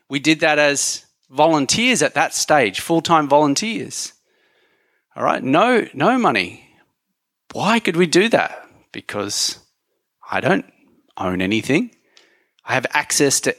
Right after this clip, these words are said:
every resource that I need. Here's the point,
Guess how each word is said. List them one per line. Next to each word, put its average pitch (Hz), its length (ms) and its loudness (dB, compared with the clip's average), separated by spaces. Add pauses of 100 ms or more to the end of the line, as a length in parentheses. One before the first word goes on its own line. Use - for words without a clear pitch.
(120)
every 143 420 2
resource 123 1120 0 (680)
that 127 120 0
I 127 80 2
need. 147 240 2
Here's 196 260 2
the 165 120 0
point, 190 640 0